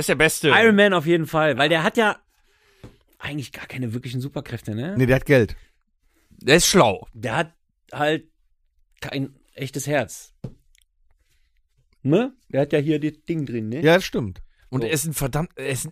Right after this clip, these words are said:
Speaker 1: echter
Speaker 2: Aber er ist ein
Speaker 1: Philanthrop.
Speaker 2: Tüftler, ne?
Speaker 1: Ein
Speaker 2: Er ist ein
Speaker 1: echter
Speaker 2: Tüftler
Speaker 1: Philanthrop.
Speaker 2: und ein bisschen verrückt so. Ja, den, den find ich cool.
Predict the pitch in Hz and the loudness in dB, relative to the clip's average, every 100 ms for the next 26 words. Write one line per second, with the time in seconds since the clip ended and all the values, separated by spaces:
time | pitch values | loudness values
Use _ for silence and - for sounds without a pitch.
0 | - 131 - - 120 135 117 110 110 294 | -6 -4 -2 -2 -2 0 0 2 2 4
1 | - 139 117 110 185 240 123 175 180 - | 4 2 0 -6 -6 -4 -4 -4 -4 -4
2 | 269 127 226 240 240 190 - _ 180 190 | -4 -4 -4 -2 -4 -8 -14 _ -12 -8
3 | 190 208 220 190 143 123 - - 110 101 | -4 -4 -2 -4 -6 -8 -10 -12 -10 -8
4 | 101 180 180 175 170 147 170 160 139 - | -4 -2 0 -2 -6 -2 -2 -2 -10 -12
5 | - | -20